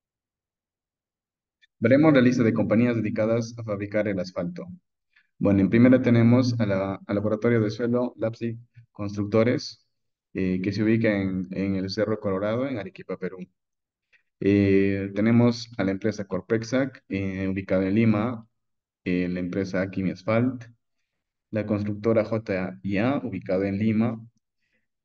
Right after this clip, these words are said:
y la construcción y edificaciones G y G S R L en Lima, en Los Olivos. También tenemos a Logísticas W I P, que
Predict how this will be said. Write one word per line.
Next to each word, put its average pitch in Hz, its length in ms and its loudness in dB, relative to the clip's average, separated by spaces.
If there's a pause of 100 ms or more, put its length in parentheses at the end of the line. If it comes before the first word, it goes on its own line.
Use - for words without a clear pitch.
y 110 320 -2 (840)
la 113 160 4
construcción 117 600 2
y 123 40 6
edificaciones 117 920 0
G 117 180 -2
y 113 100 -6
G 117 260 -4
S 117 180 -8
R 101 280 -4
L 135 340 -2 (220)
en 101 220 -4
Lima, 113 340 4
en 117 80 2
Los 110 160 -2
Olivos. 110 720 -4 (840)
También 107 240 -2
tenemos 107 340 2
a 101 60 -2
Logísticas 107 580 0
W 104 340 -2
I 101 120 -4
P, 110 400 -6 (680)
que 98 300 -4